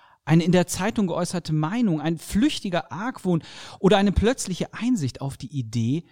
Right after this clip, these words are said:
dass es schließlich keinen Grund gab, warum die Krankheit nicht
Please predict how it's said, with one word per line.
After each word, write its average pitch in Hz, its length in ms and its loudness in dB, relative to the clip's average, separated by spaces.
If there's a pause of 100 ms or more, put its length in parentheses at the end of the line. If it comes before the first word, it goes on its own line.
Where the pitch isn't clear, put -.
(400)
dass - 380 -4
es - 160 -2
schließlich 123 460 -6
keinen 101 380 -4
Grund 185 580 -2
gab, 107 460 -6
warum 131 380 0
die 123 140 -2
Krankheit 117 680 -6
nicht - 320 -6